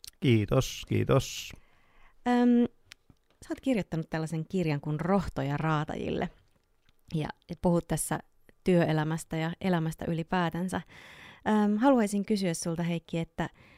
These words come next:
Speaker 2: äm, mikä sai sut kirjoittamaan tällaisen kirjan? Sulla on it-, itsellä pitkä ja värikäs ura myöskin takana.
Speaker 1: No e-, ehkä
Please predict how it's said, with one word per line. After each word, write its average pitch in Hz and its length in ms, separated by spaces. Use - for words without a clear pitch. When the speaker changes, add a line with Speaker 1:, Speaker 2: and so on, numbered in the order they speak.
Speaker 2:
äm, 180 320
mikä 277 240
sai 196 240
sut - 260
kirjoittamaan 156 540
tällaisen 151 360
kirjan? 151 360
Sulla 160 180
on 165 100
it-, 180 140
itsellä 147 400
pitkä 165 280
ja 151 120
värikäs 151 360
ura 160 260
myöskin 160 340
takana. - 320
Speaker 1:
No 151 120
e-, 160 200
ehkä 147 360